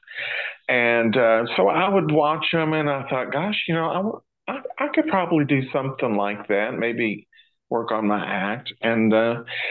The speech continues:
so they had something that was really big back in the day, and there would be twenty-five, thirty people on the show, show up and go up. <laughs> So, and you were guaranteed three minutes.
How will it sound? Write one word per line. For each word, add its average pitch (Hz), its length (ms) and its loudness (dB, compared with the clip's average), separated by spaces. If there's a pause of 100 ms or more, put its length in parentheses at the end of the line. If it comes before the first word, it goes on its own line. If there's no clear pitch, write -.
(260)
so 151 300 4
they 165 240 4
had 175 380 0
something 151 880 0
that 120 300 0
was 107 160 2
really 135 300 2
big 127 280 -2
back 95 280 -4
in 92 80 -4
the 87 80 -2
day, 92 420 -2
and 92 320 -4
there 98 140 0
would 101 100 -4
be 104 180 -4 (100)
twenty-five, 117 1000 -4 (400)
thirty 123 360 0
people 101 680 -4 (360)
on 107 240 0
the 98 60 4
show, 95 600 2 (360)
show 131 240 2
up 127 120 -2
and 110 140 0
go 113 260 2
up. 69 200 -4 (1040)
<laughs> - 60 -4 (1400)
So, 147 200 0
and 156 260 0
you 160 80 4
were 165 120 2
guaranteed 147 800 -2
three 143 280 -2
minutes. 143 480 -4